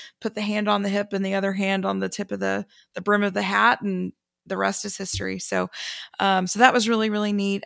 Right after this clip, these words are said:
Um, had some, some special friends waiting for, for me there on Main Street, which is always fun to have a familiar face amongst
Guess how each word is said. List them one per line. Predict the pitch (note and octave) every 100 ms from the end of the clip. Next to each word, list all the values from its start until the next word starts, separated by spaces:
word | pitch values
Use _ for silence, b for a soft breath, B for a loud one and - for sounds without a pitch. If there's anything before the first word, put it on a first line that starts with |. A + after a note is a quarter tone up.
| G3+
Um, | G3 F#3 F3+ B B B B
had | G#3+ G#3
some, | - G3+ G3 F#3
some | - G3+
special | - G#3 G3+
friends | F#3+ G3 G3 F3+
waiting | G3 F#3+ G3 F#3+
for, | - - G3+ -
for | G3+
me | G3
there | G3 G3+ F#3 F#3 F#3+ B B B _
on | G#3 G#3+ G#3
Main | G3 F#3
Street, | - - F#3+ - -
which | G3 F#3
is | F#3+
always | A2+ G#3 -
fun | G3 -
to | F3+
have | F3 F3+
a |
familiar | F3+ F3+ F3 F3 F3+
face | - E3+ F3+ - - -
amongst | F3+ F3 D#3+ - -